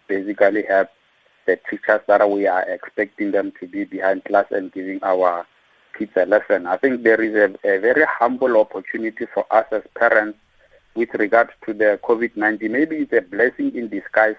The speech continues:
to say, "Let's, hang on, let's think out of the box.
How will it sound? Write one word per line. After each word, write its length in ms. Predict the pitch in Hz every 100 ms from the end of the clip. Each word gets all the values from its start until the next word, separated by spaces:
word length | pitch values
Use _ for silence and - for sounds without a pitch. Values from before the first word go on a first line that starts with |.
| -
to 100 | 98 -
say, 160 | 107 104
"Let's, 180 | 139 - _ 117 -
hang 160 | 127
on, 180 | 123 107
let's 200 | 131 160 _ 160
think 180 | 165 -
out 180 | 131 120
of 160 | 110
the 100 | 104
box. 340 | - 101 107